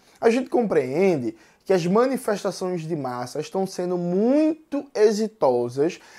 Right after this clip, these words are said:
mas é preciso dar um passo além. Antes de explicar um pouco sobre o porquê da greve geral, é importante notar o seguinte: o que é uma manifestação? Pergunta assim, o que é uma manifestação? A gente vai pra manifestação, a gente às vezes não para pra pensar qual é a função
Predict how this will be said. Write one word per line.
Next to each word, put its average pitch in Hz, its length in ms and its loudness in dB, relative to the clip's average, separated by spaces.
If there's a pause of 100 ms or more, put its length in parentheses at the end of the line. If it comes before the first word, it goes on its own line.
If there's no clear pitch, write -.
(160)
mas 214 160 2
é 233 80 8
preciso 226 400 -2
dar 208 140 6
um 233 120 0
passo 202 720 4
além. 185 500 4 (460)
Antes 349 180 2
de 320 60 -4
explicar 208 400 0
um 180 120 2
pouco 180 320 -2
sobre 185 220 2
o 165 40 -6
porquê 214 340 4
da 202 80 6
greve 156 300 4
geral, 127 640 4 (340)
é 180 80 -2
importante 208 540 2
notar 214 340 4
o 202 80 6
seguinte: 156 480 -4
o - 20 -20
que 359 240 4
é 285 40 10
uma 262 100 10
manifestação? 208 840 0 (160)
Pergunta 240 220 0
assim, 220 220 0
o - 20 0
que 311 80 4
é 381 140 10
uma 277 160 4
manifestação? 202 640 -2
A 175 60 -2
gente 240 200 -10
vai 185 140 4
pra 196 100 -4
manifestação, 165 680 -4
a 165 40 0
gente 160 200 -4
às 170 100 0
vezes 156 360 -2 (420)
não 208 200 2
para 208 260 8
pra 202 160 4
pensar 190 440 0
qual 202 140 0
é 208 80 6
a 202 80 4
função 247 1160 2